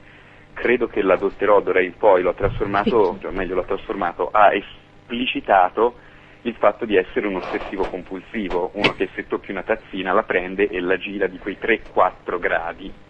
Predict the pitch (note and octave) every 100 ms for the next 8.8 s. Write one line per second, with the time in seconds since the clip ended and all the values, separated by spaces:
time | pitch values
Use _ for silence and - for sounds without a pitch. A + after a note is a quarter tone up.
0 | - - - - A3 G#3+ - A#3 G3 F#3+
1 | - F2+ F2 G2 G2+ F2+ F#2 - G2+ -
2 | F2+ F2 F#2 F2 - F2 F#2 - F2 -
3 | F2 F2 F2+ F2+ F2+ E2+ E2+ F#2 F2 F2
4 | G2 F2+ E2+ F2 - - - - - -
5 | - - G2 F2+ D#2+ E2 D2+ D2 C#2 -
6 | - - - - - C3 A#2 G#2+ G2+ A2+
7 | A#2+ - A2 G#2 A#2+ G2+ F2+ F2+ F#2 F2+
8 | F2 E2+ D#2+ D#2 - D3+ - D#3